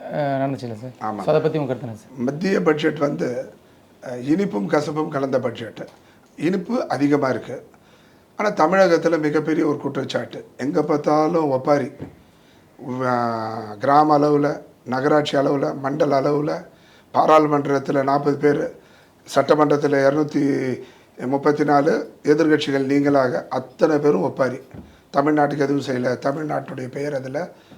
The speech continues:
Speaker 2: வரல.
Speaker 1: இல்ல, ஆமா சார், சொன்ன மாதிரி நாற்பது எம் பி நம்ம கொடுத்துருக்கோம். நாற்பது எம் பி திமுக சைடுல இருந்து கொடுத்துருக்காங்க. So, மத்த, மத்த ஸ்டேட்டுக்குலாம் வந்து அவங்க கொடுத்துருக்காங்க.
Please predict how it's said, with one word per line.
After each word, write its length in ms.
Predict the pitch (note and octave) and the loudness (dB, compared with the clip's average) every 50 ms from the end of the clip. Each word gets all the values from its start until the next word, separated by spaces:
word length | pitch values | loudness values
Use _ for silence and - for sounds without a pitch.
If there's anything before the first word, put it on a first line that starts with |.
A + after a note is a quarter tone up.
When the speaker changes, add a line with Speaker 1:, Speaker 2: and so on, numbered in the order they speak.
| - - | -12 -6
Speaker 2:
வரல. 120 | - B2+ C3 | -2 0 0
Speaker 1:
இல்ல, 320 | C3 B2+ B2+ A#2+ A#2 - - - - - - | 0 0 0 -2 -2 -4 -10 -18 -14 -4 0
ஆமா 220 | F3 D#3+ F#3 G3 | 2 2 4 2
சார், 140 | D3+ C3+ B2+ | 2 0 -2
சொன்ன 160 | - - C#3+ | -4 -4 -2
மாதிரி 200 | D3+ F3 F3 E3 | 0 2 2 2
நாற்பது 400 | C#3 C3+ D3+ E3 D#3+ F#3+ F3+ E3+ | 2 2 2 2 2 2 2 4
எம் 120 | E3+ E3+ | 4 2
பி 60 | F3 A3+ | 2 2
நம்ம 200 | G#3+ F#3+ C#3+ - | 2 2 2 0
கொடுத்துருக்கோம். 400 | - D3 C#3 A2+ A#2+ B2 - - | 0 0 -2 -2 -2 -6 -6 -4
நாற்பது 340 | C#3+ D3 D#3+ - F3+ E3 | -2 -2 0 2 2 2
எம் 80 | E3+ F#3+ | 2 2
பி 60 | G#3 | 4
திமுக 480 | G#3+ F#3+ F3+ E3 D#3 - - E3 E3 D#3 | 4 4 4 2 0 -2 -2 -2 0 0
சைடுல 100 | D#3+ D3+ | 0 0
இருந்து 240 | D3+ D#3 E3 C#3+ C#3+ | 0 -2 -2 -2 -4
கொடுத்துருக்காங்க. 440 | C3+ C#3 C3 B2 A#2+ A#2 A#2+ D#3+ F#3+ - - - - - - | -4 -4 -6 -6 -6 -6 -8 -8 -10 -12 -20 -20 -20 -20 -8
So, 200 | - - D#3 C#3+ | -2 0 0 0
மத்த, 40 | D3+ | 2
மத்த 380 | C3 D3+ C#3 D3 D3 - - | 2 2 2 2 0 2 2
ஸ்டேட்டுக்குலாம் 520 | - G#3 - - - G3 G3 E3 F#3+ G3+ F#3 | 2 2 4 4 4 4 4 4 2 2 2
வந்து 220 | E3+ E3 E3+ G#3 | 2 2 2 2
அவங்க 200 | G3 E3+ C#3 C#3 | 2 0 0 -2
கொடுத்துருக்காங்க. 400 | C#3+ C#3+ C#3 A#2 B2 A2+ A2 - | -2 -2 -4 -4 -4 -8 -10 -12